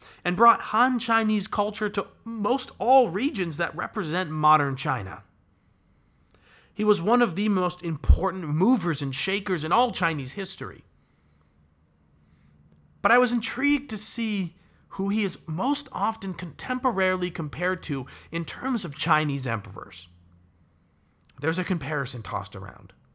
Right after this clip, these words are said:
Emperor Wu was harsh. He often let his superstitions lead the way, oftentimes at the detriment of the people. He was a military conqueror to a high degree,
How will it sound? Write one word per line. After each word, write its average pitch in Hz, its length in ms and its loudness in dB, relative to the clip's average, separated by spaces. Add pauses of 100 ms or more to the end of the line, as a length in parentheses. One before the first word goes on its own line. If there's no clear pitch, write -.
(3000)
Emperor 214 360 0
Wu 156 260 -2
was 131 180 -4
harsh. - 480 -6 (1160)
He 190 140 0
often 202 340 4
let 180 180 2
his 180 140 -2
superstitions 170 840 2
lead 123 260 -2
the 117 100 -4
way, 120 420 -6 (1200)
oftentimes 165 640 4
at 147 100 -2
the 156 60 -2
detriment 156 520 2
of 143 120 0
the 143 80 -4
people. - 380 -8 (680)
He 196 120 2
was 190 180 6
a 196 60 6
military 226 580 2
conqueror 208 640 4
to 156 200 0
a 143 40 6
high 170 240 4
degree, 143 480 -2